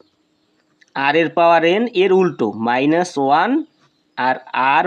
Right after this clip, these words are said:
মাইনাস ওয়ান। এখন আমাদের প্রশ্ন হচ্ছে,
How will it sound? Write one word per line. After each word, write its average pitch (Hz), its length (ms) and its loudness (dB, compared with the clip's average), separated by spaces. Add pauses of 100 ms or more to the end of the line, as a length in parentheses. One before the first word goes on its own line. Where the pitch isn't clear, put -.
(120)
মাইনাস 135 440 -2
ওয়ান। 107 200 -6 (1040)
এখন 226 260 0 (100)
আমাদের 196 200 -2 (100)
প্রশ্ন 165 260 0 (100)
হচ্ছে, 190 220 -6